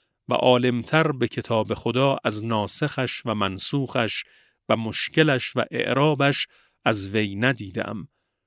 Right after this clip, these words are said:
و کسانی که در امور گوناگون از مطالب و معانی قرآن تصنیف کرده اند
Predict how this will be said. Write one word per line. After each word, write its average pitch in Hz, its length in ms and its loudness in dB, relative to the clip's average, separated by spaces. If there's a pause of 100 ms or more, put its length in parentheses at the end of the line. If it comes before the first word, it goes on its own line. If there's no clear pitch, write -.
(140)
و 123 100 4
کسانی 156 520 4
که 143 120 2
در 123 240 6
امور 135 380 4
گوناگون 120 600 4
از 131 260 0
مطالب 123 640 2
و 131 80 0
معانی 117 540 0
قرآن 147 600 2 (420)
تصنیف 110 580 0
کرده 110 380 -2
اند 147 440 2